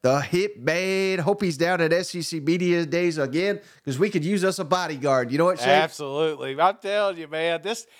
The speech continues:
Speaker 2: the pictures don't do it ju-, I say it every time, because until you're, you're shoulder to shoulder, well, you, you ain't shoulder to shoulder.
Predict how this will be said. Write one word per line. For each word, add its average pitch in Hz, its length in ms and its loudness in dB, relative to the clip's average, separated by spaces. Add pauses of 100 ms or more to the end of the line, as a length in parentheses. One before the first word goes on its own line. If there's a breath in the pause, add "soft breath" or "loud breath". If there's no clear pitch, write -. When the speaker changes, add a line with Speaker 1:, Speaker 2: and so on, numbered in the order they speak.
(320 soft breath)
Speaker 2:
the 170 120 0
pictures 240 440 2
don't 240 260 2
do 240 100 2
it 233 100 -4
ju-, 226 120 -2
I 226 140 2
say 285 200 -2
it 226 80 -2
every 233 240 -10
time, 185 440 0
because 180 440 2
until 180 280 2
you're, 254 200 -4 (180)
you're 202 160 -4
shoulder 233 360 2
to 170 40 -14
shoulder, 208 320 0
well, 165 100 -6
you, 220 140 -10
you 202 120 -2
ain't 190 120 -2
shoulder 139 300 -4
to 113 40 -14
shoulder. 127 400 -4